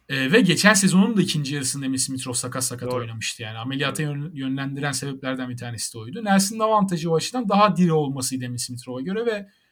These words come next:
Speaker 1: oyuna girdikten sonra da bunu gösterdi. Birebir de adamını net bir şekilde geçti ilk golde.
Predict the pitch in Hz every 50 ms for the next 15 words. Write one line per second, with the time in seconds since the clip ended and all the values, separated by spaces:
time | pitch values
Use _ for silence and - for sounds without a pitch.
0 | _ _ - 151 160 170 196 196 196 190 196 196 240 233 190 - 185 202 262 202
1 | 240 233 226 226 220 196 - - 226 214 196 151 131 139 143 151 151 165 156 156
2 | 175 165 160 165 160 165 165 165 165 165 - - - - - 131 139 165 156 135
3 | 139 139 135 - - - 104 104 _ _ 123 117 107 98 95 101 -